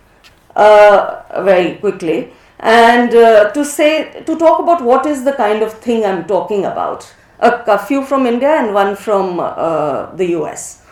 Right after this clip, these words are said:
So the first book I want to talk about is, uh, uh, a Tulika book, which is by Rinchin.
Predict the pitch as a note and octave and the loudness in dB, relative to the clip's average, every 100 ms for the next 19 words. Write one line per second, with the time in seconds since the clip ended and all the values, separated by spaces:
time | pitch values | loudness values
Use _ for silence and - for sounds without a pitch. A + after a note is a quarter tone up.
0 | _ _ _ _ _ _ - - D#4+ - | _ _ _ _ _ _ -20 -6 -4 2
1 | D#4+ E4+ F4 F#4 D#4+ D#4 D4+ C#4+ C4 C4 | 6 6 4 2 4 4 2 0 0 0
2 | C4 C4+ C4 C4 A#3 G#3+ A3 G3+ F3+ D3+ | 0 0 0 -2 -2 -2 2 4 2 0
3 | - - F3 E3+ - G3 A3 A3 A#3+ A#3+ | -4 -6 -4 -2 -2 -2 -2 0 0 0
4 | A3+ A3 G3 F#3+ - G3+ F3 E3 F#3 G3 | 0 -2 -8 -8 -6 -6 -4 0 2 2
5 | G#3+ - F3 D3 | 0 -4 -8 -10